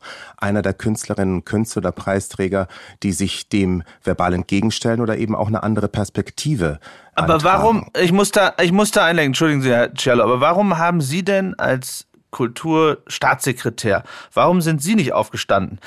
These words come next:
Speaker 2: Sie wollten schon gerade nicht darauf antworten, ob Sie geklatscht haben, also gehe ich mal davon aus,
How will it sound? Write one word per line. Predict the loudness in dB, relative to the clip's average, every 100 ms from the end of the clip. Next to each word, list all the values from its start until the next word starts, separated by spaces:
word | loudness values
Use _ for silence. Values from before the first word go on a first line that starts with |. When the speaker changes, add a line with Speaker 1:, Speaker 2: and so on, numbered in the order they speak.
| -20
Speaker 2:
Sie | -4 2
wollten | 2 2 0
schon | -2
gerade | 0 2 2
nicht | 0 0
darauf | 0 2 2
antworten, | 0 2 2 2
ob | -4
Sie | -4
geklatscht | -6 0 0 0 0
haben, | 2 2 2 -2
also | 0 0
gehe | 0
ich | 0
mal | 2
davon | 2 2 2
aus, | 2 2 -2